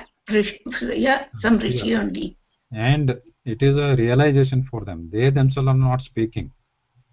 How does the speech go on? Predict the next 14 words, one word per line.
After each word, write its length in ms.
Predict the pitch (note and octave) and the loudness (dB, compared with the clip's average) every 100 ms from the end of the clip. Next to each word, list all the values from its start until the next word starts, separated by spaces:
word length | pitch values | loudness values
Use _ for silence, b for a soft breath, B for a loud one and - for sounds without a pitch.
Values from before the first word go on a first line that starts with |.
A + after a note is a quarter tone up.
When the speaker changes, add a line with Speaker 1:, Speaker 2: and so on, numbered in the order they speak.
| - | -16
Speaker 2:
Yeah. 120 | G#2 - _ _ _ _ _ _ _ _ _ _ | -16 -16 _ _ _ _ _ _ _ _ _ _
So 80 | - | -4
it 120 | A2 C3 | 2 2
is 80 | |
just 240 | B2+ C3+ - | 4 2 0
the 220 | C#3 C#3 | 0 2
Speaker 1:
Right. 280 | F#3+ E3+ - B2+ A2+ - | 2 2 -2 -10 -12 -12
Speaker 2:
Devavani 720 | E3 B2 B2+ D3+ C#3+ C#3 C#3 C3+ | -4 2 4 6 4 2 2 0
coming 260 | B2+ C3 | 0 2
out 160 | A#2+ A2+ | 0 -2
of 140 | A#2+ B2 - A#2 | -6 -8 -12 -8
their 100 | G#2+ | -6
mouth, 420 | G2+ A2+ F2 A2 _ _ _ _ _ _ - | -4 -4 -4 -10 _ _ _ _ _ _ -4
or 220 | G#2+ | -2